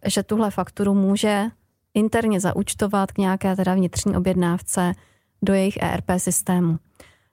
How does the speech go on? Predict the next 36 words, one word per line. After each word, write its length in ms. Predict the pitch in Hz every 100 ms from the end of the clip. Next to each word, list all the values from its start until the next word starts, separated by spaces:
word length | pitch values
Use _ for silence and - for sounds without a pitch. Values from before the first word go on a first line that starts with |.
| -
Spousta 400 | - 220 208 226
těchto 260 | 220 202 226
inteligentních 640 | 214 208 208 214 226 233
systémů 460 | - - 208 202
to 120 | 202 208
pak 180 | 202
umí 220 | 208 208 202
vlastně, 600 | 196 - 220 208 202 208 - _ _
eh, 340 | - - 185 202
jak 180 | 208 -
zkontrolovat, 640 | - 214 - 202 196 202
tak 140 | 208
rovnou 280 | 196 196 190
právě 320 | 202 190 202
zaúčtovat. 680 | 214 196 190 - 196 196 - - _ _ _ -
A 80 |
pouze 300 | 214 220 226
v 60 | 233
případě, 440 | - - 214 214
kdy 100 | 202
je 80 | 208
tam 160 | 208 208
nějaký 380 | 208 202 214 208
rozpor, 520 | 202 - 208 202 311 - _ _ _ _
tak 160 | 220 208
vygeneruje 540 | 202 208 208 202 220
workflow 480 | 202 196 - 214 202
a 80 | 202
pošle 340 | 196 - 202
to 120 | -
tomu 200 | 185 196
nákupčímu 840 | 202 170 185 - - 202 196 196 208
s 220 | - - -
informací: 840 | 185 185 196 196 185 - 196 190
„Hele, 320 | 190 180 180
tady 360 | - 180 185